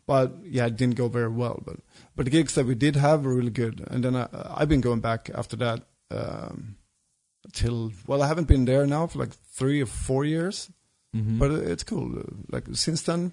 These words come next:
Speaker 1: had a pretty good return <laughs> ratio.
Speaker 2: Nice.
Speaker 1: Yeah. But, um, yeah, some really nice parties there. And a good time in Chicago. There was
Speaker 2: Right.
Speaker 1: a, a club called, uh, at the time,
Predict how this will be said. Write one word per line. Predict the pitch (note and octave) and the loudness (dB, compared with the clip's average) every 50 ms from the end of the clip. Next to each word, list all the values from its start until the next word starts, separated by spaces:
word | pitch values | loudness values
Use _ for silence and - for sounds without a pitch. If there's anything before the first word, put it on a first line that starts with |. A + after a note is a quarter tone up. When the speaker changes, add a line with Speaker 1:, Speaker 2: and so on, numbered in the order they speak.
| - B2+ | -4 -4
Speaker 1:
had | B2 A#2+ | -4 -2
a | A2 | 8
pretty | - B2+ A#2+ A#2+ | 8 8 8 8
good | A2 A#2+ G#2+ G2 - F#2+ - _ _ _ - - | 0 -4 -6 -6 -10 -16 -18 _ _ _ -8 -6
return | C3 B2 - - C3 C#3 C3+ C3+ A#2+ | -6 -6 -2 0 2 2 4 4 4
<laughs> | A#2+ B2+ | 4 4
ratio. | B2+ B2 A#2+ - B2 A#2+ A2+ G#2 - | 2 2 2 0 -2 -2 -2 -4 -4
Speaker 2:
Nice. | G2+ A2 B2 C3 B2 G2 F2 - - - - | -2 0 2 2 2 2 0 -2 -6 -8 -4
Speaker 1:
Yeah. | B2+ C3+ D3+ C#3+ B2+ - - _ _ _ _ _ _ _ _ _ - - | -2 0 0 0 0 -4 -10 _ _ _ _ _ _ _ _ _ -18 -10
But, | B2 B2 B2+ A#2+ C3 - | -4 -4 -4 -4 -4 -6
um, | C3+ B2 A#2+ A2+ A2 A2 A2 A2 G#2+ G2 F#2+ G2+ - | -4 -4 -4 -4 -4 -6 -8 -8 -8 -10 -12 -16 -12
yeah, | - A#2+ A#2+ B2 B2+ B2+ C3 B2+ A#2 G#2+ G2+ A2+ - - | -10 -8 -6 -4 -2 -2 -2 -2 -4 -6 -10 -14 -12 -8
some | - - E3+ E3+ F3 | -6 -6 -4 -4 -2
really | E3+ F#3 G3 G3+ F#3 | -2 -2 -2 -2 -2
nice | D#3 C3+ C3 B2 A#2 - | -2 -4 -4 -6 -6 -8
parties | - - A2 G#2+ G#2+ A2 G#2 - - | -8 -6 -6 -6 -6 -6 -10 -10 -12
there. | - - - - - - - - - - - - - - | -14 -14 -14 -14 -16 -18 -20 -20 -20 -20 -20 -18 -8 -6
And | B2 A#2+ | -4 -4
a | B2 | -4
good | A#2 A2+ D3 D3+ C3+ B2+ | -2 -2 -2 -2 -2 -2
time | C3+ C3 B2+ B2 A#2+ | -4 -4 -2 -2 -4
in | A#2 A2+ | -4 -6
Chicago. | F#2+ F2+ - - A2 A2+ G#2+ G#2+ - - | -8 -10 -10 -8 -8 -8 -8 -10 -12 -6
There | - G#2 | -2 0
was | G2 - - - | 0 0 -2 -6
Speaker 2:
Right. | - - - - - - - | -12 -14 -16 -16 -16 -14 -8
Speaker 1:
a, | - B2+ | -6 -6
a | B2 | -6
club | A#2+ - - B2 C3 C3+ B2 B2 - - | -6 -6 -4 -2 0 0 -2 -4 -10 -8
called, | - B2 B2 A#2 A2+ A2 G#2 G#2 | -2 0 0 2 2 0 -2 -2
uh, | G2+ G2 G2 G2 G2 G2+ - | -2 -2 -2 -2 -4 -4 -6
at | A#2 A2 - | -8 -6 -6
the | A#2+ A2+ | -6 -6
time, | - - C3+ B2 A#2 A#2 A2+ B2 C3 C3 | -4 -4 -4 -2 -2 -2 -4 -4 -6 -6